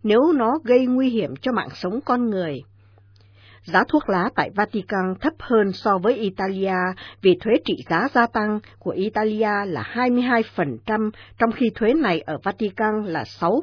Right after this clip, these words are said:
phần trăm. Mỗi nhân viên mỗi tháng được quyền mua năm cây thuốc lá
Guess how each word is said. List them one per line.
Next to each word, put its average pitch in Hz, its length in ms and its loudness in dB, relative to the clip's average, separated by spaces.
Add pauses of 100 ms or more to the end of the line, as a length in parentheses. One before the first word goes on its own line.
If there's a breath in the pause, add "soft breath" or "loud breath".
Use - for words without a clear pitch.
(120)
phần 185 280 -4
trăm. 196 300 -4 (760 loud breath)
Mỗi 220 200 4
nhân 285 260 6
viên 277 380 6
mỗi 247 260 4
tháng 269 300 -2
được 196 180 -2
quyền 170 300 -2
mua 226 160 2
năm 254 280 0
cây 247 180 2
thuốc 285 180 -4
lá 208 200 0